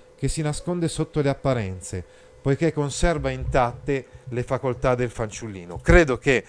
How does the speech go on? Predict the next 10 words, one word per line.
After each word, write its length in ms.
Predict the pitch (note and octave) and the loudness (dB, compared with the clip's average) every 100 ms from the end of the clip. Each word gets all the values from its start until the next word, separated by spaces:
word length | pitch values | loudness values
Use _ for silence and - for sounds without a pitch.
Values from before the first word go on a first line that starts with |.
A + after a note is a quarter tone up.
| - - | -10 -10
adesso 340 | A#2+ C#3+ D3+ | 0 0 0
abbiamo 300 | B2+ B2 C3+ | -2 -2 -2
un'idea 300 | A#2+ B2 C3+ | -2 0 2
abbastanza 540 | A#2+ G#2+ - C#3 C3+ A2 | 2 0 0 0 0 -6
chiara 460 | - B2 B2 C#3+ C3+ - - - - - | 2 4 6 4 0 -10 -18 -16 -16 -10
del 760 | G2+ A#2 A#2 G#2+ G2 F#2 F2+ F2 - _ | -2 -2 0 0 -2 -4 -8 -10 -20 _
metodo 800 | G#2+ C3+ F#3+ - C3+ A#2 G2+ F2 - - - - | -6 0 2 2 0 0 -2 -4 -12 -20 -20 -20
che 140 | - C3 | 0 2
adotta 580 | A#2+ C#3+ C#3+ - C3 A#2+ | 6 6 4 4 4 6
Pascoli 800 | - C3+ - - - A2+ G#2+ G2 | 4 4 2 -4 -4 -4 -4 -8